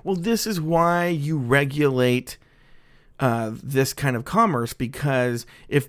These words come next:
if they were actually being regulated like a hotel," which is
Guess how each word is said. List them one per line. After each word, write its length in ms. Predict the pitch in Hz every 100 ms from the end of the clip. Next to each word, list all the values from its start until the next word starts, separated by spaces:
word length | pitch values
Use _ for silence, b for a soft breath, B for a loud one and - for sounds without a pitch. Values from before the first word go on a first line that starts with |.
| -
if 200 | 143 143
they 120 | 160
were 180 | 156 -
actually 400 | 156 170 - 196
being 200 | 160 151
regulated 520 | 131 131 139 143 131 120
like 160 | 120
a 40 | 120
hotel," 680 | 117 - - 196 127 107 131
which 160 | 131
is 100 | 139